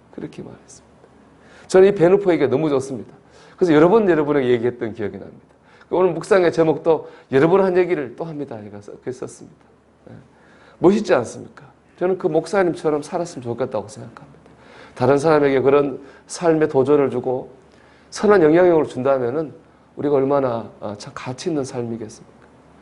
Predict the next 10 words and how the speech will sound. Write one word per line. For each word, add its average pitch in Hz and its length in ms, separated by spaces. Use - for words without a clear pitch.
그러기 160 200
위해서는 160 220
우리 160 140
자신이 190 380
먼저 120 560
내가 143 180
하나님의 175 460
자녀라고 135 560
하는 156 320
분명한 131 600